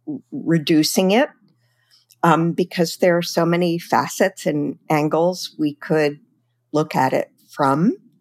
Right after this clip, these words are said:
Um, but I guess I would start out by saying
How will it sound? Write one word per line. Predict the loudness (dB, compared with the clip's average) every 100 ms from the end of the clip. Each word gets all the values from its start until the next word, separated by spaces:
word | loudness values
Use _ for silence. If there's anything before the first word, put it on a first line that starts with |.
| _ _ -20 -20 -20 _ 4
Um, | 6 4 0 -6 -10 _ _ _ _ _ _ _ _ -20 _ -14 -2
but | 2 2 2 -2
I |
guess | 2 2 2 0
I | 0
would | 0 2 2 0 -14 -20 -20 _ _ -18
start | -12 -4 0 2 4
out | 4 4 2 -2
by | 0 0
saying | -2 -2 0 2 0 -2 -6